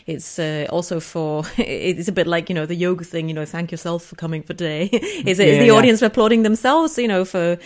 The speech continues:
Speaker 1: for coming out on Friday night to hear contemporary music or whatever? <laughs> So, you know, it's just the relief that it's over sometimes. Um,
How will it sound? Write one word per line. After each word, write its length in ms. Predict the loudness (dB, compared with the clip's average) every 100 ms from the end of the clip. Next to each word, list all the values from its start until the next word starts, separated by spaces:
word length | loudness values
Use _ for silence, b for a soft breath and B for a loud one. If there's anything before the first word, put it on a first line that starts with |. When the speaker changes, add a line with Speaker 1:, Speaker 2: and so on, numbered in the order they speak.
| B B
Speaker 1:
for 160 | -4 -2
coming 280 | 2 2 0
out 180 | -2
on 160 | -2 -4
Friday 300 | -2 -2 0
night 240 | -2 -4
to 100 | -6
hear 180 | -4 -4
contemporary 360 | -4 -2 -2 0
music 420 | 2 2 0 -2
or 60 | -4
whatever? 340 | -4 -4 -4 0
<laughs> 200 | 0 0 -4 -10 -10 -12 -2
So, 160 | 2
you 140 | 4 4
know, 80 |
it's 120 | 4 2
just 120 | 0
the 80 | 2
relief 340 | 4 4 4
that 120 | 2
it's 160 | 0 2
over 360 | 4 4 2
sometimes. 680 | 0 0 -2 -4 -4 -6 -8
Um, 440 | -8 -6 -6 -6